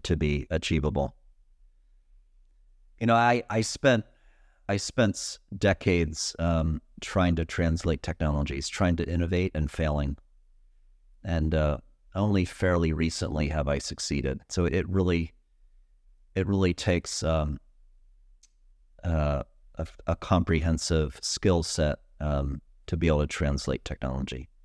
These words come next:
And it takes a lot of people, takes a lot of creative individuals, uh, working together and working very, very hard for it to be possible. So a, a group of people with a shared vision, um,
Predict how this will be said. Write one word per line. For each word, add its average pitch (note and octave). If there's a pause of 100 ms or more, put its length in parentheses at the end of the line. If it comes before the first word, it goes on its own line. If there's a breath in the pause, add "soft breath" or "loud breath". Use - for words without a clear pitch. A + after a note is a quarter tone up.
(300)
And F#2+
it F#2+
takes -
a F#2
lot E2+
of -
people, D#2 (800)
takes -
a F2+
lot E2
of D#2+
creative E2
individuals, D2+ (340)
uh, D#2
working D#2
together D2
and C#2+
working D2
very, C#2+
very C2+
hard C2+ (480)
for E2
it D#2
to -
be D2+
possible. C#2+ (1600)
So F2+
a, F#2
a G2+
group G#2+
of G2
people F2+
with E2+
a E2+
shared E2+
vision, G#2+ (260)
um, D#2